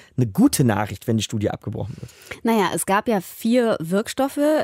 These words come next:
Speaker 2: die hat man seit Ende letzten Jahres an rund siebenhundert Patienten getestet, die Ebola hatten. Und zwei dieser vier Wirkstoffe haben so gut gewirkt, dass ein Kontrollgremium, das eben diese Studie überwacht, empfohlen hat,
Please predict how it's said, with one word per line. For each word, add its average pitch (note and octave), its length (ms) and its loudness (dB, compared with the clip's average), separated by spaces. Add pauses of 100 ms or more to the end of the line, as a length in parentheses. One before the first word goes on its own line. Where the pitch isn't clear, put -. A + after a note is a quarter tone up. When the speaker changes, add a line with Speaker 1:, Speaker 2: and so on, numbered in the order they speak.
(120)
Speaker 2:
die G#3+ 240 -2
hat A3 160 -6
man F#3+ 260 2
seit E3+ 300 -2
Ende G#3 320 2
letzten E3+ 340 0
Jahres C4 320 0
an G3 160 -2
rund F3 220 0
siebenhundert G3+ 640 0
Patienten G#3+ 400 -2
getestet, G3+ 540 -4
die F3+ 160 -2
Ebola D#3 400 -4
hatten. C#4+ 300 2 (380)
Und F4+ 140 0
zwei C4 460 2
dieser A#3+ 480 2
vier B3+ 360 0
Wirkstoffe G#3+ 440 -4
haben F#3 340 0
so A#3+ 320 2
gut C4+ 320 2
gewirkt, G3 640 0
dass G#3 220 -2
ein F#3 260 2
Kontrollgremium, A#3 1040 0
das F#3+ 280 -2
eben E3 240 -4
diese D#3 180 -6
Studie G3+ 380 -4
überwacht, E3 520 -4
empfohlen B3+ 540 0
hat, A#3 200 -2